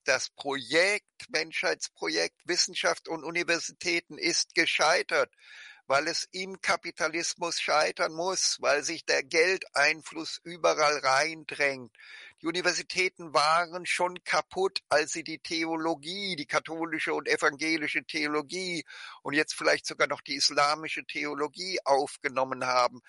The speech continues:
weil Dinge, die nicht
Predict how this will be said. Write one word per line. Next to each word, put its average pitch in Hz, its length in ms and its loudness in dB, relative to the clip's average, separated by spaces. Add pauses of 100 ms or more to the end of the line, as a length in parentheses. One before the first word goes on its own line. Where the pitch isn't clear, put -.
(380)
weil 147 440 4 (800)
Dinge, 196 560 2 (160)
die 170 360 -4 (420)
nicht - 640 -2